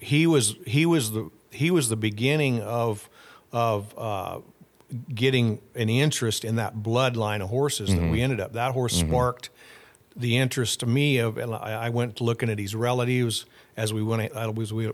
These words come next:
Speaker 1: went along and buying his relatives and get, and getting more involved in them bloodlines.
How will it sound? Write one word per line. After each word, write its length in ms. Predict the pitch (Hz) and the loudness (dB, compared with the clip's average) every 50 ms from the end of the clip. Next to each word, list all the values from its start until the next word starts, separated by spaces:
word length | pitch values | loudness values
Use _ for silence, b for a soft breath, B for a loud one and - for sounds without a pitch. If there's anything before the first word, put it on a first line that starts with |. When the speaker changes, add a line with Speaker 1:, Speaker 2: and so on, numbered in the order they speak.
| - 117 | -6 -6
Speaker 1:
went 220 | 120 127 131 113 | -4 -2 0 0
along 600 | 104 101 113 123 156 165 147 123 117 120 117 107 - b b b b b b b - | -2 -2 0 0 2 2 2 2 0 0 -2 -4 -6 b b b b b b b -6
and 280 | 104 113 107 104 101 | -4 -4 -4 -2 -2
buying 360 | 120 120 117 127 135 131 123 | 0 0 2 2 2 4 4
his 140 | 120 117 104 | 4 2 2
relatives 400 | 117 113 113 113 113 117 110 107 104 | 0 0 0 0 0 -2 -2 -2 -4
and 100 | 104 107 | -4 -4
get, 160 | 113 113 - | -6 -6 -4
and 280 | 135 113 104 101 120 123 | -4 -4 -4 -4 -2 -2
getting 200 | 120 131 117 113 | -2 -2 0 0
more 180 | 113 117 113 | 0 0 0
involved 360 | 104 101 107 113 120 127 113 110 | 0 -2 0 0 0 0 0 -2
in 60 | 107 | -4
them 140 | 107 101 101 | -4 -4 -4
bloodlines. 600 | 110 117 135 147 139 127 110 110 110 107 107 - | -2 -2 -2 0 0 -2 -2 -2 -4 -4 -6 -8